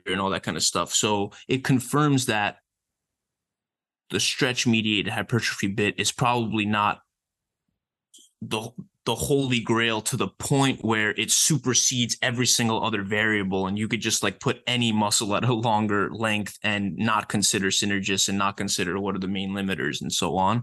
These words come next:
So I don't think it says absolutely nothing about muscle length, but it for sure is not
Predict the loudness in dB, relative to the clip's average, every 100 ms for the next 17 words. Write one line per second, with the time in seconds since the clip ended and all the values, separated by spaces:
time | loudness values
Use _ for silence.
0 | -6 -20 -8 -2 0 0 0 0 0 0
1 | -2 -6 _ _ -4 -2 0 0 0 -2
2 | 0 0 0 0 0 0 2 0 0 0
3 | 0 0 0 0 -2 0 0 0 0 0
4 | 2 2 0 -2 -6 -4 0 2 0